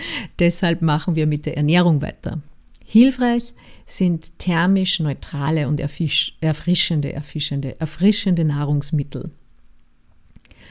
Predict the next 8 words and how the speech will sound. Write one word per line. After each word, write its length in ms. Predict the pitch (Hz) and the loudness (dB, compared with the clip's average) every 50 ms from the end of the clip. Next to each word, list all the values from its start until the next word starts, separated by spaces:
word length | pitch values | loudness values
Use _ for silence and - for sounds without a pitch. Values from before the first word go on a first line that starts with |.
| - - - - - - - | -20 -20 -20 -20 -16 -6 -2
Da 460 | - 180 165 160 160 160 160 156 - - | 0 2 2 4 2 2 2 0 0 -2
lege 420 | - 165 160 165 170 170 156 175 | -2 -2 2 2 2 2 2 0
ich 140 | 160 - - | -2 -4 0
dir 320 | - 175 170 165 165 160 156 | 2 4 4 4 4 2 2
die 120 | 160 165 | 0 -2
Folge 500 | 151 - 170 170 175 180 175 185 170 170 | 0 2 2 4 4 4 4 2 0 0
zum 260 | - - 180 160 151 | 0 0 0 0 -2
Thema 640 | - - 170 156 156 156 151 156 156 156 151 147 - | -2 -2 -2 0 0 0 -2 -2 -2 -2 -4 -4 -6